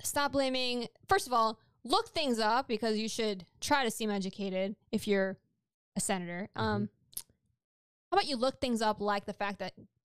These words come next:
Speaker 1: video games are not bad for kids? In fact, there was a study, and I have it on my phone, I should send it to you, that
Speaker 2: Mm-hmm.
Speaker 1: now links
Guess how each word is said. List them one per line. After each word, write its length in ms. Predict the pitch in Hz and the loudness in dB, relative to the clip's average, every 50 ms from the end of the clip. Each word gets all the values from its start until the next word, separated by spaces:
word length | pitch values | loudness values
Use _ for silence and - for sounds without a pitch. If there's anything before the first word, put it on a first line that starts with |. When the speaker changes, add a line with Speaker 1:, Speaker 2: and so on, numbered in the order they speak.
| _ _ - | _ _ 2
Speaker 1:
video 220 | 196 254 262 254 | 4 4 4 4
games 380 | 214 226 220 214 208 208 196 - | 0 0 -2 -2 -2 -2 -4 -4
are 460 | - 196 196 196 185 180 175 170 - _ - | -2 -2 0 0 0 -2 -4 -6 -10 _ -4
not 340 | - 185 180 185 190 - 196 | 0 2 2 2 2 0 -2
bad 220 | 185 175 175 170 | -4 -4 -4 -6
for 100 | - 170 | -8 -12
kids? 420 | - - 160 165 202 226 - - - | -14 -10 -6 -6 -4 -4 -6 -6 -4
In 140 | - 240 247 - | -2 -2 -2 -2
fact, 360 | - 277 277 269 - - 196 | -2 -2 -2 -4 -6 -6 -2
there 160 | 247 269 294 | 0 0 2
was 220 | 277 302 285 254 254 | 2 0 -2 -2 -2
a 200 | 262 247 233 226 | -4 -2 -2 -2
study, 440 | 220 - - - 285 302 277 240 214 | -4 -6 -4 -4 -4 -4 -4 -6 -6
and 80 | 202 190 | -6 -8
I 40 | 202 | -8
have 160 | 202 247 233 | -8 -8 -6
it 60 | 220 | -6
on 80 | 202 190 | -6 -8
my 80 | 180 185 - - | -10 -12 -10 -8
phone, 300 | 214 196 175 160 165 170 | -8 -6 -6 -6 -8 -10
I 40 | 190 | -10
should 180 | - - - | -12 -10 -8
send 220 | - - 196 190 180 | -4 -2 -2 -2 -2
it 60 | - | -4
to 100 | - 170 | -4 -4
you, 220 | 165 170 175 208 - - - | -2 -2 -4 -6 -8 -8 -4
that 120 | 131 110 | -2 0
Speaker 2:
Mm-hmm. 160 | - 185 147 196 | 0 0 0 0
Speaker 1:
now 200 | 302 349 381 349 | 0 0 0 0
links 520 | 285 247 269 277 262 240 - - - - | -2 -4 -4 -4 -4 -6 -8 -8 -10 -12